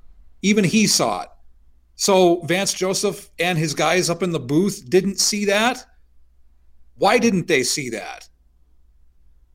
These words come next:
I mean, the point is, there are very, there are very few opportunities for a head coach to directly impact a game. And that was a moment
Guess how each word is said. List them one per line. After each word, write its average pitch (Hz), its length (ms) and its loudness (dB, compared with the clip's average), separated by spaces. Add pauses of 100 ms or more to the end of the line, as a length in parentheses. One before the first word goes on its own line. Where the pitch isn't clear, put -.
(960)
I 165 40 -2
mean, 208 260 0 (520)
the 180 140 -2
point 240 340 4
is, 175 540 0 (720)
there 175 140 2
are 175 80 2
very, 214 380 2 (160)
there 175 140 -2
are 165 40 -2
very 202 280 0
few 190 280 -4
opportunities 160 720 -6
for 147 200 -4
a 127 60 -6
head 135 200 -10
coach 139 320 -6
to - 100 -10
directly 165 640 -4
impact 139 500 -4
a 127 40 -8
game. 95 420 -10 (1800)
And 151 160 0
that 190 200 0
was 196 160 4
a 190 40 2
moment 151 460 0